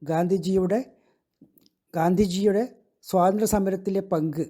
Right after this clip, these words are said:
എന്ന വിഷയത്തിൻ്റെ ആദ്യ ഭാഗമാണ് ഇതുവരെ വിവരിച്ചത്. ഉപ്പു സത്യാഗ്രഹം,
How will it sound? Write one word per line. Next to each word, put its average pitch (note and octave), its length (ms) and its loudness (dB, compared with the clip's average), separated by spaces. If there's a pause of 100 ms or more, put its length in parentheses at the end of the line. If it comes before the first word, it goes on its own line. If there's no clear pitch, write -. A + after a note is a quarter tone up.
(240)
എന്ന E3+ 200 -6
വിഷയത്തിൻ്റെ F#3+ 640 -2 (180)
ആദ്യ F#3+ 380 4
ഭാഗമാണ് D#3+ 600 -2 (540)
ഇതുവരെ E3 340 0
വിവരിച്ചത്. D3+ 640 -2 (920)
ഉപ്പു E3 220 -2
സത്യാഗ്രഹം, F3+ 720 0